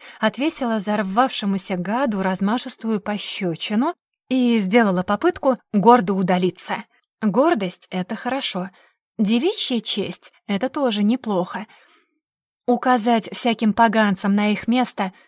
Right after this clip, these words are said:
вообще замечательно. Но только в тот момент, когда ты трезвая и можешь твёрдо стоять на ногах. Я же уходила, пошатываясь и держась за стеночку. В общем, наверняка выглядело это вовсе не так,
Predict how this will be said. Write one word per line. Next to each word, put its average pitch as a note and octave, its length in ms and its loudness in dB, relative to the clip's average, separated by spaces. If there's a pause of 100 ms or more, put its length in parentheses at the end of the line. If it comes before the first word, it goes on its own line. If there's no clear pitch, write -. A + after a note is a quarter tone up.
(140)
вообще F#3+ 480 -2
замечательно. C4+ 840 -2 (440)
Но G3 420 0
только G3+ 320 -8
в - 120 -12
тот G3 320 -4
момент, F#3 540 -2 (200)
когда G3 340 -2
ты B3 180 -6
трезвая G3 680 -4 (140)
и G#3+ 100 0
можешь G#3 380 2
твёрдо A3+ 460 -2
стоять G3 600 -4
на G#3 200 0
ногах. F#3+ 540 -2 (500)
Я C#4 280 2
же A3+ 140 -2
уходила, G#3 720 -2 (160)
пошатываясь A#3 920 -2 (160)
и A#3 220 0
держась G#3 440 -2
за F#3 120 -4
стеночку. G#3+ 580 -6 (580)
В A#3+ 140 2
общем, A3+ 300 2
наверняка F#3+ 640 -2
выглядело G3 440 -4
это F#3 580 -6
вовсе G#3+ 300 0
не G#3 120 2
так, - 260 -8